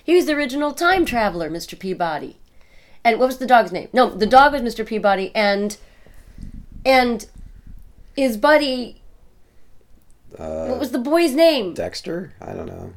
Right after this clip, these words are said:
Speaker 1: I'm gonna look it up. I'm gonna look it up at some
Speaker 2: Sher-,
Speaker 1: point.
Speaker 2: Sherwin.
Speaker 1: Sherwin, yeah.
Speaker 2: Yeah, Sherwin and Mister Peabody.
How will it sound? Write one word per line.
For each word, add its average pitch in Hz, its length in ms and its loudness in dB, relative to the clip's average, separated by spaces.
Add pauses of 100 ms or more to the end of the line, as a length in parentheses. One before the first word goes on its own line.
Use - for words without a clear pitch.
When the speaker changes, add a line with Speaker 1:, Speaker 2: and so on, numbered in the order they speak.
Speaker 1:
I'm 220 140 -2
gonna 240 120 2
look 214 180 0
it 185 80 -2
up. - 260 -2
I'm 175 60 -8
gonna 190 120 -2
look 180 140 -2
it 175 60 -2
up 165 80 -6
at - 60 -8
some - 0 -
Speaker 2:
Sher-, 139 240 4
Speaker 1:
point. 110 180 -4
Speaker 2:
Sherwin. 98 580 -4
Speaker 1:
Sherwin, 311 680 4
yeah. 311 360 4 (100)
Speaker 2:
Yeah, - 240 -12 (120)
Sherwin 95 500 -6
and 85 220 -10
Mister - 260 -14
Peabody. 78 600 -14